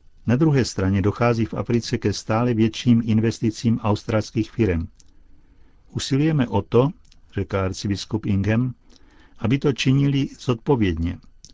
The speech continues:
Představitel Federace biskupských konferencí Oceánie vyjádřil také uznání pro církev v Africe za její nezlomné svědectví v obzvláště těžkých podmínkách.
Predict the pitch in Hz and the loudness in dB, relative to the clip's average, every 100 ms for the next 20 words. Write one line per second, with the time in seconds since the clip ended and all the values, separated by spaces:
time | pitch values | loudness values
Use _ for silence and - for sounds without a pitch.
0 | - _ - - - - - 117 - 143 | -20 _ -18 -18 -20 -16 -4 -2 0 -4
1 | 151 135 107 107 120 123 - 120 110 - | 0 -2 0 2 4 2 -2 -2 -2 -4
2 | 110 - 107 113 107 113 110 - 110 98 | -6 -4 0 0 2 2 2 0 -4 -2
3 | - 110 113 117 107 101 107 110 107 113 | 0 2 4 4 2 2 2 2 0 0
4 | 110 110 101 110 101 110 113 117 113 110 | 0 -2 -2 0 2 0 2 2 2 -2
5 | - 110 110 95 - - 110 101 110 101 | 0 -2 -2 -6 -6 -12 -8 -6 -4 -6
6 | - 120 131 - - - - - _ - | -2 -2 -2 -12 -20 -20 -20 -20 _ -8
7 | 101 117 139 143 110 117 113 135 139 131 | 0 2 2 2 4 2 2 0 2 0
8 | - 117 120 110 - 127 120 - 113 110 | 2 2 2 -2 -6 -4 -4 -2 -4 0
9 | 110 117 110 - 110 107 - - - 117 | 0 0 -2 -4 -2 -2 -4 -10 -4 0
10 | 101 98 90 95 90 - | 2 0 0 -4 -4 -8